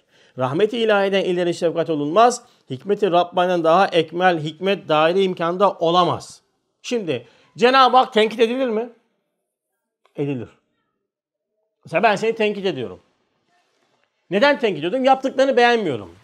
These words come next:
Yaptıklarını beğenmeyince ben seni kendi tarzımda tenkit ediyorum. Söylüyorum ya bunu böyle ya, niye böyle yapıyorsun? Hep böyle yapıyorsun. İşte beğenmiyorsun. Surat ifadende, if-, mimiklerinle.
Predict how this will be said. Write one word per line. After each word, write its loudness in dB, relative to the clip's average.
Yaptıklarını 0
beğenmeyince 0
ben -2
seni -6
kendi -4
tarzımda 0
tenkit -4
ediyorum. -8
Söylüyorum -4
ya -2
bunu -6
böyle -4
ya, 0
niye -6
böyle -4
yapıyorsun? -10
Hep -10
böyle -4
yapıyorsun. -12
İşte -12
beğenmiyorsun. -6
Surat -6
ifadende, -6
if-, -14
mimiklerinle. -8